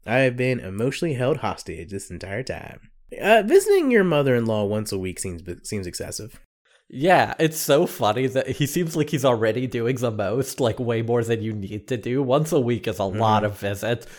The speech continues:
Speaker 2: That would definitely be at the point where I'd be like, "Honey, why don't you go visit your mother-in-law and I'll stay at home and do
Speaker 1: Yeah,
Speaker 2: things
Speaker 1: that's
Speaker 2: that
Speaker 1: a good
Speaker 2: aren't
Speaker 1: idea.
Speaker 2: stupid and lame?" <laughs>
Speaker 1: Well, I play Elden Ring.
Speaker 2: <laughs> While I play Elden Ring. While I watch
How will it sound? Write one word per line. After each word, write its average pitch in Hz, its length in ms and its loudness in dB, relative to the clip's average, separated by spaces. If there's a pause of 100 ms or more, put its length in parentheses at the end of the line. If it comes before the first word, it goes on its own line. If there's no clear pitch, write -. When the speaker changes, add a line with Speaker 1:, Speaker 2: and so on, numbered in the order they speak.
(260)
Speaker 2:
That 170 160 6
would 165 120 2
definitely 151 300 2
be 131 120 0
at 127 80 0
the 123 60 -4
point 127 220 -4
where 110 100 2
I'd 107 100 0
be 123 100 -6
like, 113 240 -4
"Honey, 160 420 0 (200)
why 180 180 2
don't 151 200 0
you 135 120 0
go 127 200 2
visit 107 260 -2
your 110 120 -4
mother-in-law 107 640 0
and 104 100 -2
I'll 127 120 4
stay 117 240 0
at - 140 -2
home 110 360 -2 (440)
and 113 140 -10
do 110 80 -8
Speaker 1:
Yeah, 127 200 4
Speaker 2:
things 240 180 6
Speaker 1:
that's 113 100 4
Speaker 2:
that - 20 2
Speaker 1:
a - 20 4
good 120 100 6
Speaker 2:
aren't 160 120 4
Speaker 1:
idea. 180 120 2
Speaker 2:
stupid 110 260 0
and 107 160 -2
lame?" 143 520 0
<laughs> - 40 -20 (1200)
Speaker 1:
Well, 175 120 8
I 143 140 6
play 131 220 2
Elden 107 320 0
Ring. 87 140 -4
Speaker 2:
<laughs> - 120 -6
While 135 220 6
I 127 100 2
play 117 240 -4
Elden 110 340 -4
Ring. 113 280 -8 (2250)
While 123 180 2
I 123 120 6
watch 120 460 2